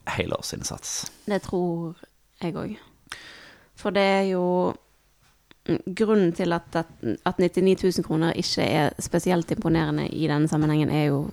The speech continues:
Speaker 2: fordi vi, og spesielt du, har jobbet hele året med disse grisene. Sånn, for et helt års arbeidsinnsats, så er det ikke kjempeimponerende.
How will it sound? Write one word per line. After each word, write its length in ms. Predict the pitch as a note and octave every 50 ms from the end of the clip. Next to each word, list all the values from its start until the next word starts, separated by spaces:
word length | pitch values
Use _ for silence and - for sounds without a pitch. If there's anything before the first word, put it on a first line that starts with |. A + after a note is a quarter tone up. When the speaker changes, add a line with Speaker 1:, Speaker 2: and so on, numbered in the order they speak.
| - - -
Speaker 2:
fordi 420 | - - - D#3 E3+ D3+ D3 C#3+ - - - - - - - - _ _ _ _ - - _ -
vi, 200 | F3 G#3 G#3 G3+ F#3+
og 60 | F#3
spesielt 380 | - - F3 E3+ F#3 F3 E3+ -
du, 120 | E3+ E3
har 120 | F3+ E3+ E3
jobbet 280 | D#3+ D#3+ D#3 D#3+ D#3+ -
hele 320 | - - E3 F3 D#3 D#3
året 380 | C#3+ D#3 D3+ - - - F3 - -
med 220 | E3 D#3 D3 -
disse 180 | D#3 - - D3+
grisene. 320 | C3+ D3 E3 - - D#3 -
Sånn, 320 | - - F3+ F3 E3+ - -
for 280 | - - - F3+ E3 D#3+ - - _
et 160 | - - -
helt 320 | - - F#3+ E3+ D#3+ - -
års 480 | D#3+ E3+ D#3+ D3+ - - - - - - _ _ _ - - - - _ _ _ _
arbeidsinnsats, 880 | - E3 F3 F3 F#3 F3 - D#3+ D3+ F#3 - D3 D3+ - - - - - - - - - - - - - - - - - - - _ _ _ _ _ _ _ _ _ _ _ _
så 260 | - - - - G#3+ G3+
er 160 | F3+ F#3 F#3
det 120 | E3+ E3 E3+
ikke 300 | - - - F3 F3 F3 F3 E3+
kjempeimponerende. 800 | E3 F3+ E3+ E3+ - F3+ F3 E3 - E3+ F3 F3 E3+ E3 E3+